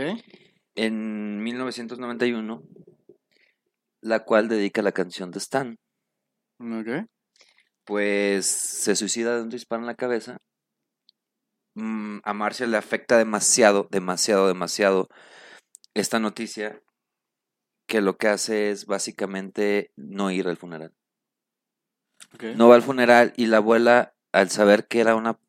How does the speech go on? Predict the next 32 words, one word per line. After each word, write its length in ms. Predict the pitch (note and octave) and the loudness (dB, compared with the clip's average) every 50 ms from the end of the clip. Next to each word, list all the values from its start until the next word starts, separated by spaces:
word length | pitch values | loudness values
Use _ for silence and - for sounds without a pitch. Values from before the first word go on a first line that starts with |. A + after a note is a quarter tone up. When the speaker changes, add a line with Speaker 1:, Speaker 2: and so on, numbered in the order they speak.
| _ - | _ -2
Speaker 1:
persona 340 | G#2+ - - A2 A2 G#2+ | -2 -2 -2 -4 -6 -6
muy 220 | G#2+ A2+ A#2+ B2+ C#3 | -4 -4 -6 -6 -6
importante 440 | C#3+ A#2+ A#2 A2 - A#2 A2+ G#2+ A#2 | -6 -4 -4 -4 -4 -4 -6 -4 -2
en 40 | A2 | 0
la 80 | G#2 | 0
vida 200 | G2 G2+ G2+ G2+ G2+ | 2 4 4 4 4
de 60 | G2+ | 4
Marshall, 460 | G2 F#2+ F2+ F2+ - - G2+ G2 - _ _ _ _ _ _ _ _ _ _ _ _ _ _ | 2 0 0 0 0 -4 -4 -6 -6 _ _ _ _ _ _ _ _ _ _ _ _ _ _
graba 600 | - G2 G#2+ G#2+ G#2+ G#2 G#2+ G#2+ G#2+ A2+ A2+ - - _ _ _ _ _ _ - | -6 -2 2 4 4 6 4 4 4 2 0 -2 -10 _ _ _ _ _ _ -12
el 120 | F#2+ F#2+ | -12 -12
funeral 680 | - - A2 G#2 G2 F#2+ G2 G2 G#2 G#2 G#2 G#2+ - _ _ _ _ | -10 -10 -10 -8 -6 -4 -2 0 0 0 -2 -4 -10 _ _ _ _
en 160 | - F#2+ F#2+ F#2 | -16 -14 -14 -12
una 160 | F#2 G2 G2 | -12 -12 -12
cinta 340 | - - G#2+ G2+ - G#2 G#2 | -12 -12 -10 -4 0 0 2
de 100 | G2+ G2+ | 2 2
video 440 | G#2+ A2 G#2+ G#2 F#2+ F#2 F#2 F2 _ _ _ _ _ _ _ _ _ _ | 0 0 0 0 0 -2 -4 -8 _ _ _ _ _ _ _ _ _ _
y 80 | - F#2+ | -8 -6
se 120 | - G2 | -4 -2
la 80 | F2 F2 | -2 -2
manda 300 | F2 E2+ E2 E2+ E2 F2 | -4 -4 -6 -6 -6 -8
a 20 | |
Marshall. 420 | F#2 G2 G2+ G2 - - - - - _ _ _ _ _ _ _ _ _ _ _ _ _ _ _ | -6 -6 -6 -6 -8 -10 -14 -16 -16 _ _ _ _ _ _ _ _ _ _ _ _ _ _ _
Pero 180 | - B2 A#2+ A#2+ | 2 6 6 6
Debbie 460 | A#2+ - D#3 D3 C3+ C3+ D#3+ G3 A3 _ _ _ _ _ _ _ _ _ _ _ _ _ _ _ _ _ _ _ _ _ _ _ - _ _ - - _ - | 8 8 8 8 6 2 -2 -4 -8 _ _ _ _ _ _ _ _ _ _ _ _ _ _ _ _ _ _ _ _ _ _ _ -20 _ _ -20 -20 _ 0
transforma 840 | - A#2 A2 G#2+ G2+ - - - B2 A2+ A2 A2+ A#2+ A#2+ A#2 A2+ | 2 4 4 4 2 -4 -6 -4 -2 -2 -2 -2 -4 -6 -4 -4
esa, 580 | A2 - - A#2+ A2+ A2 A2 G2+ F#2+ F#2 - _ _ _ _ _ _ _ _ _ _ _ _ _ _ _ _ _ _ _ _ _ _ _ _ _ _ _ _ _ - | -4 -6 -4 -4 -4 -2 -2 -2 -4 -6 -8 _ _ _ _ _ _ _ _ _ _ _ _ _ _ _ _ _ _ _ _ _ _ _ _ _ _ _ _ _ -4
esa 520 | B2 B2 A2 - C3 B2+ B2 A#2+ A#2 A2+ | -2 -2 0 2 6 6 8 8 8 6
buena 480 | G#2 G#2 G#2+ A2+ A#2 B2 B2+ C3 C3+ C3+ | 4 0 -2 0 2 2 2 2 -2 -4
vibra 380 | B2 B2+ B2 A#2+ A#2+ B2 A#2+ A#2 | -2 -4 -4 -4 -2 -2 0 0
de 120 | A#2 A2+ | 0 0
la 80 | A2 G#2+ | -2 -2
abuela 480 | G#2 A2+ A#2 G#2+ A2 G#2 G#2+ - - | -4 -2 -4 -4 -2 -4 -6 -6 -10